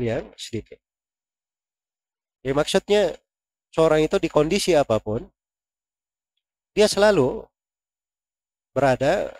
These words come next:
atau menganggap dirinya sebagai seorang penuntut ilmu. Nah, kalau dia seorang penuntut ilmu, dia berkata, "Saya penuntut ilmu,"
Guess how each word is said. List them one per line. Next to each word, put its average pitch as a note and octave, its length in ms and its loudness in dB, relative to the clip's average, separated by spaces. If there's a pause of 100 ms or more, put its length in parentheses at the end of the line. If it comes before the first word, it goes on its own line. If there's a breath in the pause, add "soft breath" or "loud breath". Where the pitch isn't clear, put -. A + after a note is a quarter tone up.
(140)
atau C3 560 -6
menganggap C#3+ 480 0
dirinya C3 400 -2
sebagai C#3 320 -4
seorang F3+ 320 2
penuntut D#3+ 400 -2
ilmu. C#3+ 400 -2 (1500)
Nah, B2 160 -8
kalau C#3+ 160 -2
dia F3 160 0
seorang F3+ 320 4
penuntut F3 400 0
ilmu, F3+ 400 -2
dia D3+ 80 4
berkata, D3+ 400 0
"Saya G3 160 0
penuntut F#3+ 400 4
ilmu," E3 480 -2